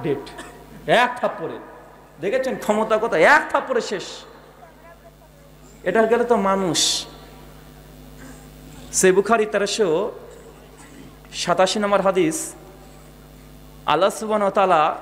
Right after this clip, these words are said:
মালিকুল মউত, মৃত্যুর ফেরেশতাকে বলছে, "যাও, মূসার হাত শেষ হয়ে গেছে, তার রুহটাকে কবজ করে নিয়ে চলে আসো।"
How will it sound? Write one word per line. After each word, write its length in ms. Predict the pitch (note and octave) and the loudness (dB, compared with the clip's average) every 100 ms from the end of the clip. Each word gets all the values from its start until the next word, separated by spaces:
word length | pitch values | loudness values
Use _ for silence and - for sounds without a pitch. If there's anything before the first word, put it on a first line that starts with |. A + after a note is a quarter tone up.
| - | -8
মালিকুল 480 | D3 D3+ F#3 F#3 F3+ | -2 0 0 -2 -2
মউত, 420 | D#3+ E3+ D3+ - | 2 2 2 -4
মৃত্যুর 500 | C#3+ G#3 - G3+ F3+ | -8 -8 -4 -2 -2
ফেরেশতাকে 680 | E3+ F#3 F#3 E3+ F3 D3 D3+ - - - | -4 -6 -2 -2 0 0 0 -6 -12 -4
বলছে, 160 | D#3 | -2
"যাও, 260 | D3+ D#3 D3+ - - - - - - | 0 0 0 -6 -16 -20 -20 -20 -8
মূসার 340 | D#3 E3+ F#3+ | -4 -2 0
হাত 240 | - E3+ E3+ | 2 0 0
শেষ 260 | F#3 F3 | -6 -4
হয়ে 100 | F3+ | -2
গেছে, 260 | F3 F3 A#3+ | 0 0 0
তার 200 | - D#3+ | 2 2
রুহটাকে 400 | E3 F3+ G3 F#3 - | 2 2 2 0 2
কবজ 240 | F3+ F#3 F3+ | 2 2 0
করে 140 | G3 F#3+ | 2 2
নিয়ে 240 | E3+ A#3 | 2 0
চলে 240 | C4 C#4+ | 4 6
আসো।" 380 | C#4 B3+ - F3+ | 6 4 2 -6